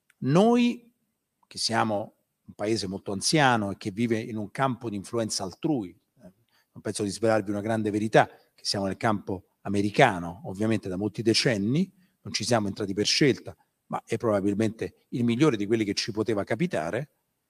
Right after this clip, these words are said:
Noi che viviamo nel campo americano, come ogni satellite di un impero, per non edulcorare i termini, viviamo di economia.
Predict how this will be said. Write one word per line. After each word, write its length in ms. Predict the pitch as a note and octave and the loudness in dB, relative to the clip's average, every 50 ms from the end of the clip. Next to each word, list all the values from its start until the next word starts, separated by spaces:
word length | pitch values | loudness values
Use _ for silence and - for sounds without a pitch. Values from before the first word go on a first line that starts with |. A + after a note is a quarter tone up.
| _ _ _ _ _ _ | _ _ _ _ _ _
Noi 160 | - B2+ C#3+ D3+ | 0 2 2 2
che 140 | - B2+ | 2 0
viviamo 460 | G#2+ G2+ A#2 A#2+ B2+ D3+ D#3 C#3+ B2 A2+ | -2 -2 -2 0 2 4 4 4 4 2
nel 100 | A2+ A2 | 0 0
campo 280 | - D#3 C#3 - - | 0 -2 0 0 0
americano, 720 | B2 C#3 F3 A3 F#3+ - D3 E3 F#3 F#3+ G3 G#3 - - _ _ _ _ - | 0 2 2 2 4 4 4 6 6 6 4 2 0 -6 _ _ _ _ -4
come 240 | - A#2+ A#2+ C3 | 0 4 6 8
ogni 260 | D#3 G3+ A#3 G3+ D3+ B2 | 8 8 8 6 2 0
satellite 640 | - - C3+ A#2 - C#3 B2+ A2+ G#2 G2+ - G#2 | 0 -2 -2 0 2 2 2 2 2 0 -2 -2
di 80 | F#2 G2+ | -2 0
un 80 | G2 | 0
impero, 720 | G#2 G2+ F#2+ - - A#2+ G2 F#2+ G#2+ C3+ E3+ G#3+ - _ _ _ | 0 0 -2 -2 -2 0 0 0 -2 -2 -4 -4 -8 _ _ _
per 100 | - - | -12 -8
non 160 | F#2 G2+ G2+ | -6 -4 -4
edulcorare 720 | G2+ G2 G#2 G#2 F2+ - - A2 G2+ G#2 G#2 G2 F#2 F2+ F2+ | -2 -2 -2 -4 -4 -6 -6 -4 -2 0 0 -2 -2 -4 -8
i 140 | F#2 G2+ G2+ | -10 -10 -10
termini, 560 | - - G2 E2 E2 F#2 G#2 B2+ C#3 D3+ D#3+ - _ _ _ _ _ _ _ | -8 -6 -6 -6 -6 -4 -2 -2 0 -2 -2 -6 _ _ _ _ _ _ _
viviamo 400 | - C#3+ E3+ B2+ G2+ G#2+ D3 E3+ | 0 2 4 4 4 4 4 4
di 80 | B2+ | 2
economia. 500 | G2+ - G2 F#2+ A2+ C3+ B2 G2 D#2+ - | 2 0 0 2 4 4 4 4 2 -2